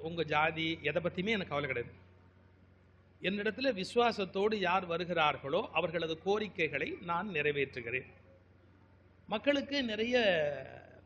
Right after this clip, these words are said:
கோரிக்கைகள் உண்டு, மாற்றி மாற்றி தேவைகள் உண்டு. அந்த தேவைகளை ஒரு தாயிடத்தில் போய் கேட்பது போல அவரிடத்துல கேட்கலாம், அவர் உங்களுக்கு நிறைவேற்றுகிறார்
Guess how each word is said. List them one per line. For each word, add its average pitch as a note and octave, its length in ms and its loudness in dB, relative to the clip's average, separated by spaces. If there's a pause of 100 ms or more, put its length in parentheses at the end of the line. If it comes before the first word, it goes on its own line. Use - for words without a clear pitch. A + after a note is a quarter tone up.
கோரிக்கைகள் G#3+ 580 4
உண்டு, C#3 360 -4 (100)
மாற்றி F3+ 340 0
மாற்றி F3+ 420 -4 (520)
தேவைகள் G3+ 440 2
உண்டு. C3 320 -2 (1120)
அந்த G#3+ 280 0
தேவைகளை A#3 540 4
ஒரு A3+ 200 2 (100)
தாயிடத்தில் G3+ 680 0
போய் G#3 260 -4
கேட்பது G3 440 -4
போல F3 300 2 (120)
அவரிடத்துல F3 500 -2
கேட்கலாம், E3+ 640 2
அவர் F#3+ 220 0
உங்களுக்கு E3+ 400 -2
நிறைவேற்றுகிறார் D#3+ 920 0